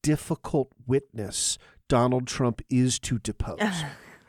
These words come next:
Speaker 2: Yeah.
Speaker 1: So independent, right? I've had, I've had a large number of depositions, and I've had challenging depositions. I've had depositions, you know, in which, uh, the, the parties are, you know,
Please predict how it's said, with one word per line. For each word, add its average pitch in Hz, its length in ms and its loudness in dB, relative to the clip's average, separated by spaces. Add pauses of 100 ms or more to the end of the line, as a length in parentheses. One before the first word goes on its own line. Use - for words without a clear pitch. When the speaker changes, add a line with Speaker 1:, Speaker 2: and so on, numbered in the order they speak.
(120)
Speaker 2:
Yeah. 151 100 0
Speaker 1:
So 190 380 6
independent, 208 600 0
right? 220 160 4
I've 226 320 2
had, 214 300 2
I've 220 280 0
had 196 160 2
a 180 60 4
large 170 960 2
number 147 560 0
of 120 240 -4
depositions, 139 880 -2 (380)
and 208 240 6
I've 208 180 6
had 180 320 4
challenging 156 960 2
depositions. 110 760 -2
I've 151 180 0
had 165 180 2
depositions, 156 880 0 (340)
you 165 140 4
know, 165 240 6
in 156 260 6
which, - 520 2 (100)
uh, 127 420 4
the, 135 240 -2
the 147 160 0
parties 139 840 2
are, 131 560 4 (240)
you 175 120 6
know, 127 220 6